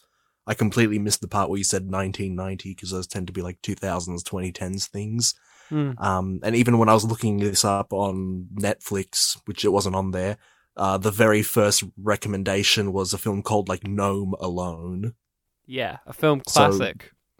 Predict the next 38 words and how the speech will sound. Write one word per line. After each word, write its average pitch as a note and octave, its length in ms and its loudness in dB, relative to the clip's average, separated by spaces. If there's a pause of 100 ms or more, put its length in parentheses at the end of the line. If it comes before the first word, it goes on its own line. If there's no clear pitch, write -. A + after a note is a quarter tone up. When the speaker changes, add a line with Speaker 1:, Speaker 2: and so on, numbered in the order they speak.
(160)
Speaker 1:
yeah, G2+ 200 2
so B2 140 6
I A#2+ 100 10
just A#2 180 0
thought, B2+ 120 6
like, G#2+ 160 4
"Oh, G#2 160 8
Gnome, A2 460 6
that G#2+ 240 2
seems A2 260 0
to - 80 -10
be, A2 80 2
like, G#2 160 -2
a - 140 -18
kind G2 100 0
of F#2 80 -6
funny G#2 300 0
thing G2+ 260 0
that's F#2+ 220 -4
in G2 160 -2
kids' - 340 -2
films, G#2 520 0
so G2 140 0
that's F#2 200 -4
probably G#2 280 -2
what G2+ 100 0
it's - 80 -12
gonna G#2 180 0
be." G#2 340 0 (420)
And A2+ 100 4
then A2 160 6
literally, G#2+ 440 2
like, G2 180 0 (100)
two B2 200 2
or G#2 80 4
three G2+ 240 -2
nights F#2+ 280 -2
ago, G2 400 -2